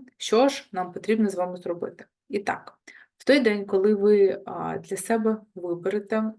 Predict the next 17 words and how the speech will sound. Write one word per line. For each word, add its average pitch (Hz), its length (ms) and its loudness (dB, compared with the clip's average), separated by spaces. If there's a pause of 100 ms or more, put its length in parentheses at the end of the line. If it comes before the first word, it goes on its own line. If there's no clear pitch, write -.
(120)
якщо 190 560 0
є 185 240 4
можливість, 170 800 -6
а, - 100 -4
все-таки - 460 -8
завтра, 220 420 -2
тому 175 280 -6
що - 180 -8
я 175 140 -2
плюс-мінус 170 920 -10 (560)
обирала 180 540 0
вихідні, 190 880 -6
а, 180 220 -4
для 190 180 0
цього, 190 400 0
да, 185 180 -2
тому 180 460 -10